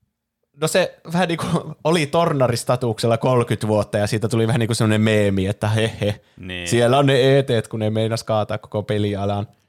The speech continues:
Speaker 1: Mutta sitten vuonna kaksituhatta kolmetoista tämmönen Fuel Industries-niminen kanadalainen viihdetuotantoyritys,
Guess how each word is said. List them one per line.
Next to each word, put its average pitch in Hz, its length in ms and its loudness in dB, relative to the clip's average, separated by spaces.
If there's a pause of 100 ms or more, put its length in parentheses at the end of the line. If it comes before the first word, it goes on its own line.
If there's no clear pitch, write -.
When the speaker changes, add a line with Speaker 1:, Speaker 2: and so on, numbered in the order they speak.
(260)
Speaker 1:
Mutta 202 400 0
sitten 135 480 -2 (680)
vuonna 131 480 0 (800)
kaksituhatta 156 480 -4
kolmetoista 120 720 0
tämmönen 110 280 -4
Fuel 147 560 -2
Industries-niminen 107 1040 -4
kanadalainen 113 800 0
viihdetuotantoyritys, 104 1300 -4